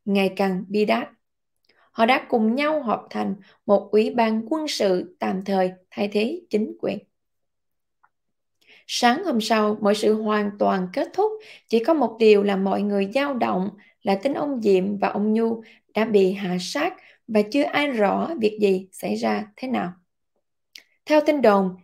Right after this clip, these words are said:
thì họ tự đầu hàng và sau đó bị ám sát. Trưa hôm sau, tướng Kim gọi điện thoại ngỏ lời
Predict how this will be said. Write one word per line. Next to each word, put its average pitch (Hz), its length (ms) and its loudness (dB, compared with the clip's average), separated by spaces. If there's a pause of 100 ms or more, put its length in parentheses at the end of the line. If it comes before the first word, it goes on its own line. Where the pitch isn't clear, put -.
(140)
thì 214 140 6
họ 196 260 2
tự 196 260 0
đầu 202 200 0
hàng 190 300 -4 (260)
và 202 160 0
sau 233 180 -4
đó 226 360 -2
bị 196 140 0
ám 214 260 -8
sát. 339 280 -6 (1040)
Trưa 220 220 6
hôm 214 180 0
sau, 208 300 -2 (760)
tướng 247 380 2
Kim 214 300 0
gọi 196 180 -2
điện 185 220 0
thoại 196 340 -4
ngỏ 196 260 -2
lời 202 360 0